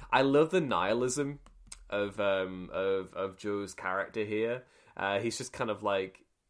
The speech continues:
he's, <laughs> you know, Dix is asking him, "Who are you?" And he's like, "I'm nobody." <laughs> You know, and like, um, that kind of like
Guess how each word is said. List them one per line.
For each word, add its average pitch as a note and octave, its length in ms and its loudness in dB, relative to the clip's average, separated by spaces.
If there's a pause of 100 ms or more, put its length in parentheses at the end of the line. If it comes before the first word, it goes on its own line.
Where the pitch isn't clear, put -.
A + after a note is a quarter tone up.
(140)
he's, A2+ 220 -8
<laughs> - 20 -12
you A#2+ 300 0
know, G#2 60 0
Dix G#2 280 -4
is G#2 120 -6
asking G2+ 280 -4
him, E2 120 -4
"Who A2+ 160 -2
are G#2+ 180 4
you?" F2 120 -4
And D2 100 -10
he's D2+ 120 -10
like, D2 160 -8 (440)
"I'm E2 160 -10
nobody." E2 680 -4
<laughs> - 360 -10
You F#3 280 8
know, C3+ 160 4
and A2+ 140 0
like, G#2 240 -2
um, G2 260 0 (320)
that G2+ 200 -2
kind A2+ 200 -6
of G#2+ 140 -4
like F#2+ 380 -2